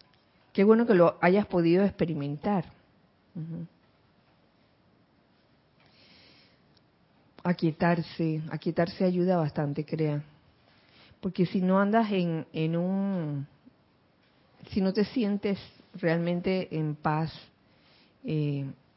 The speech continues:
de alguna forma, eh, pueden venir esas vibraciones y uno también sentirlas, si, y, y dejarse, ¿no?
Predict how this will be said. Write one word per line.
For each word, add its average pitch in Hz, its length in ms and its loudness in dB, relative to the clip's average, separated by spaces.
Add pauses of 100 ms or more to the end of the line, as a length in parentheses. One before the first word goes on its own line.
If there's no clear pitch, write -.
(1900)
de 160 160 2
alguna 175 340 2
forma, 190 580 0 (480)
eh, - 140 -18 (1040)
pueden 180 300 4
venir 165 340 2
esas 175 260 2
vibraciones 165 880 0 (120)
y 185 480 -2 (680)
uno 180 420 2 (560)
también 151 400 -2
sentirlas, 170 840 -2 (1040)
si, - 280 -8
y, 147 360 0
y 151 260 2
dejarse, 147 600 2
¿no? 170 180 -4